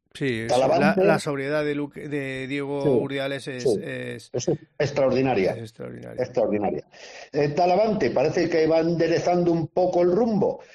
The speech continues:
Speaker 2: y también, oh, mira, me sorprendió las dos estocadas que pegó Talavante, ¿eh? Eso sí que me sorprendió, porque suele pinchar demasiado cuando, cuando tiene toros de triunfo, y ahí estuvo bien.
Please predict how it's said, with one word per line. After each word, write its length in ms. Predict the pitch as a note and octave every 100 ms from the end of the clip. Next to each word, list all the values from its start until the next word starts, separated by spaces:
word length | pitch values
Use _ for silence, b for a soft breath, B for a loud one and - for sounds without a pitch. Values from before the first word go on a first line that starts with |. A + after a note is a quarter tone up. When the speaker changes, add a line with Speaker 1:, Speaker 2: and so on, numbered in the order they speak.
| B _
Speaker 2:
y 220 | D3 C3
también, 560 | B2+ A2 A2+ B2+ G#2 - B -
oh, 280 | D#3 D#3 C3+
mira, 240 | C#3+ F#3 A3
me 80 | D3
sorprendió 480 | D3 C3+ B2+ D3
las 180 | F#3+ F#3+
dos 220 | F#3 F3+
estocadas 500 | F3+ - F3+ F3+ F3
que 140 | - -
pegó 260 | E3 D#3
Talavante, 500 | D#3 D3+ G#2+ E2 G#2+
¿eh? 120 | E3+ - _ _ _ _ _ _
Eso 180 | B2+ F3+
sí 160 | F#3
que 80 | F3+
me 100 | F3
sorprendió, 520 | D#3+ E3 D#3+ C3+ F#2
porque 320 | F#2 G#2+ A#2+ B2
suele 400 | - E3 F3+ F#3+
pinchar 400 | F#3+ E3 E3+ E3
demasiado 480 | E3 D3+ F3 E3+ D#3+
cuando, 600 | D#3 C#3+ C#3 C3 B2 -
cuando 260 | C3+ C3 C3
tiene 260 | D#3+ D#3+
toros 280 | D3+ D3 B2
de 80 | C#3
triunfo, 400 | A#2+ G#2 F#2 -
y 100 | A2
ahí 100 | C3+
estuvo 260 | B2 C3 G3
bien. 220 | G3